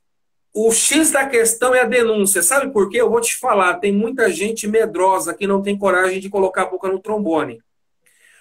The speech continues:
Agora tem uma outra questão que eu queria, é, refletir com você. É, quando o pai é negligente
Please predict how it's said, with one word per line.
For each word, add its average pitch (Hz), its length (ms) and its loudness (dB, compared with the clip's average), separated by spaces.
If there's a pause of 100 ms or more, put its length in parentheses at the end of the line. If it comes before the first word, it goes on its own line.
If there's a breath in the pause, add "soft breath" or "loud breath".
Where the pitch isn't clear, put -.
(120 soft breath)
Agora 233 340 2
tem 294 120 0
uma 285 220 2
outra 226 260 2
questão 202 340 0
que 233 60 -10
eu 240 60 -8
queria, 226 560 0 (100)
é, 190 560 2
refletir 226 480 0
com 220 160 -4
você. 208 500 -2 (2000)
É, 185 720 4 (420)
quando 320 320 2
o 285 140 -4
pai 311 400 4
é 240 120 4
negligente 202 1120 -2